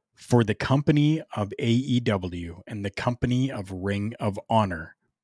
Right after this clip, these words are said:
delete your social media accounts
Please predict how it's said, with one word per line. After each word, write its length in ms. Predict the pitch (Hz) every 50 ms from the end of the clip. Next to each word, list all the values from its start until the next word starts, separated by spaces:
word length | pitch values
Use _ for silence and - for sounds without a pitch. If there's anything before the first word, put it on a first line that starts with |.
| _ _ _ _ _ _ _ _ _ _ _ _ _ _ _ _ - - - - - - _ - 127
delete 800 | 113 139 135 120 120 113 113 123 156 214 233 - - - - - - _ _ _ _ -
your 260 | 127 113 113 107 95
social 520 | - - - 139 180 180 - - 208 208 214
media 600 | 190 151 143 139 131 143 139 147 156 160 156 151
accounts 920 | 147 143 - - - - 165 104 90 98 - - - - - - - -